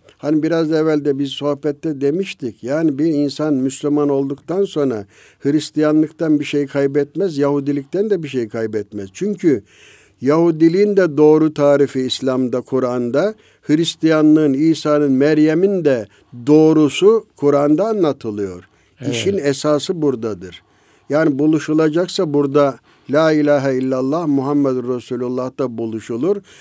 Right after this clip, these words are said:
Speaker 1: Muhammedur Resulullah ötekilerini dışlamıyor zaten, değil mi?
Speaker 2: Evet.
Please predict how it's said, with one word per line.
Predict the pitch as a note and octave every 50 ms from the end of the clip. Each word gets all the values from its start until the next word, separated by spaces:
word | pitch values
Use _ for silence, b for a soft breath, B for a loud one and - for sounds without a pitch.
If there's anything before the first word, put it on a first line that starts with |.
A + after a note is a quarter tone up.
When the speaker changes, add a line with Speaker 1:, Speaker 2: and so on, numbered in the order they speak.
| B B B
Speaker 1:
Muhammedur | C3 C#3 C#3+ D#3+ F3+ F#3 F3+ F3 E3 D3 D3+ C#3+ C#3+
Resulullah | D3+ D3+ D3 - D#3 D3+ D3+ D#3 E3 D#3
ötekilerini | D3 C#3+ C#3+ D#3 C#3+ - D#3 D3 D3 D3 C#3+ D3 D3 C3 B2
dışlamıyor | B2+ - - C#3 D#3 E3+ E3+ D3+ B2+ A2+
zaten, | G#2+ A2+ G#2+ G#2 G2 - A2 G2 G2 G2+
değil | D#3 A3+ A3
mi? | C#3 G#2+ F#2 -
Speaker 2:
Evet. | A#2+ B2+ B2+ A#2 G#2+